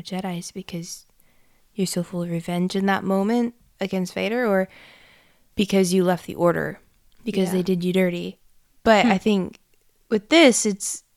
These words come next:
Speaker 1: it's more related to her fear because
Speaker 2: Yeah.
Speaker 1: Ahsoka is refusing to become what Anakin became, and she thinks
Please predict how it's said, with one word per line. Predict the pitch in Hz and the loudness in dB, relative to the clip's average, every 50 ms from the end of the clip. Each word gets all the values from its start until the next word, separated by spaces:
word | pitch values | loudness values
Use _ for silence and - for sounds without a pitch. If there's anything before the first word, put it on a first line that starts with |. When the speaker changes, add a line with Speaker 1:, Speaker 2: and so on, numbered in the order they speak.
| _ _ _ _ | _ _ _ _
Speaker 1:
it's | - - 196 - - - 202 | -2 -2 -2 -2 -4 -2 2
more | 202 202 196 196 | 4 4 4 4
related | 196 185 180 180 180 185 196 190 185 | 2 2 2 0 2 2 2 0 0
to | - 196 180 | -2 -4 -2
her | 180 175 | -2 -4
fear | 170 - - 185 190 196 185 | -6 -6 -4 -2 0 0 0
because | 175 185 180 - 180 170 170 170 180 - - _ _ _ _ _ _ _ | 0 -2 -6 -6 -6 -6 -6 -6 -10 -12 -16 _ _ _ _ _ _ _
Speaker 2:
Yeah. | - 202 196 190 190 196 - - | -10 -10 -10 -10 -12 -12 -6 -4
Speaker 1:
Ahsoka | 190 180 - 190 190 190 - | -4 0 2 2 2 2 0
is | 180 175 175 | -2 -4 -2
refusing | 180 175 170 - - 185 185 175 175 180 175 | -4 -6 -6 -6 -4 -4 -2 -2 -2 -2 -4
to | 175 175 | -4 -6
become | 185 170 - - 170 170 170 | -8 -8 -6 -6 -4 -4 -4
what | 170 170 - - | -4 -6 -4 -4
Anakin | 160 165 165 170 165 - 170 160 | -4 -2 -2 -4 -4 -6 -6 -8
became, | 165 165 - - 185 180 180 175 170 | -8 -10 -6 -4 -2 0 0 0 -2
and | 170 175 | -4 -4
she | - 185 | -6 -8
thinks | 170 - 175 165 151 - - | -8 -6 -6 -6 -6 -8 -12